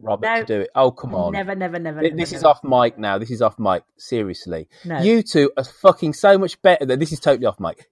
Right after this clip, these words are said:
Speaker 1: You two are so much better at doing this. You know, when you're doing your whole chocolate thing, I was going, I don't have those ready anecdotes to hand. I don't have them. I don't have the,
Speaker 2: Roy,
Speaker 1: you,
Speaker 2: if
Speaker 1: you
Speaker 2: you're
Speaker 1: know,
Speaker 2: not
Speaker 1: I'm
Speaker 2: going
Speaker 1: going
Speaker 2: anywhere,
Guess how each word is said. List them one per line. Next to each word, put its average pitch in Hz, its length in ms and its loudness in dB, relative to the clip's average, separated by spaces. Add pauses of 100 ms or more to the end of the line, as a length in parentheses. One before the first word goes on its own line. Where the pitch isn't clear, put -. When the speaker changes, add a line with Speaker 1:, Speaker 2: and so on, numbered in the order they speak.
Speaker 1:
You 185 160 -2
two - 200 -6
are 107 60 0
so 180 320 2
much 165 180 -6 (640)
better 143 440 2
at - 100 -10
doing 123 220 0
this. - 120 -10 (240)
You 208 80 2
know, 262 140 6
when 311 100 2
you're 277 140 2
doing 254 200 0
your 226 160 4
whole 190 220 0
chocolate - 540 -4
thing, 82 300 -8 (100)
I 160 60 -4
was 214 120 -2
going, 170 420 2 (380)
I 202 120 2 (120)
don't 233 360 2
have 123 480 -6 (140)
those 147 260 4
ready 160 560 0 (100)
anecdotes 120 800 -8 (540)
to 135 120 -6
hand. 120 380 -6
I 127 60 -4
don't 147 200 -2
have 135 260 -10
them. - 160 -20 (540)
I 147 100 6
don't 185 260 4
have 180 400 -6
the, 104 240 4 (260)
Speaker 2:
Roy, 440 120 2
Speaker 1:
you, 480 80 6
Speaker 2:
if - 40 2
Speaker 1:
you 131 80 0
Speaker 2:
you're 113 100 0
Speaker 1:
know, 107 100 2
Speaker 2:
not - 120 -4
Speaker 1:
I'm 120 140 4
Speaker 2:
going 120 100 0
Speaker 1:
going 127 120 6
Speaker 2:
anywhere, 120 140 0